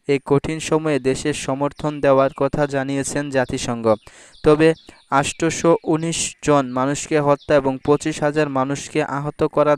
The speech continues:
দায়ে তাকে বিচারের আওতায় আনার বিষয়ে জাতিসংঘের মহাসচিব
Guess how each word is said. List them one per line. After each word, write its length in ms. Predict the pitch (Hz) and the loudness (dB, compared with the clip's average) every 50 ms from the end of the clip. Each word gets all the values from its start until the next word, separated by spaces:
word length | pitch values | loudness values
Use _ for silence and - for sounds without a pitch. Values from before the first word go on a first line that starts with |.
| 143 | 2
দায়ে 200 | - 131 131 143 - - | 0 0 0 0 -2 -2
তাকে 320 | 139 131 - - 135 131 127 - _ - - - - _ _ 123 | -4 -4 -2 -2 -4 -4 -4 -8 _ -20 -20 -20 -20 _ _ -6
বিচারের 420 | 135 139 - - 151 151 160 151 | -6 -4 0 -2 0 2 0 0
আওতায় 440 | - - 143 143 147 - 156 151 143 | 0 2 2 2 2 2 2 0 2
আনার 320 | - 139 143 147 147 147 143 | 0 -2 -2 0 -2 -2 0
বিষয়ে 360 | 147 143 139 - 151 151 147 | -2 -4 -4 0 0 0 0
জাতিসংঘের 680 | 143 135 131 - - 143 - - 151 151 147 151 147 | 0 0 -2 -2 -4 -8 -6 -6 -8 -4 0 0 0
মহাসচিব 760 | 131 127 127 131 139 143 143 - - - 151 - - 135 139 | 0 0 -2 -2 -2 -2 -6 -4 -2 -4 -4 -2 -2 -2 -2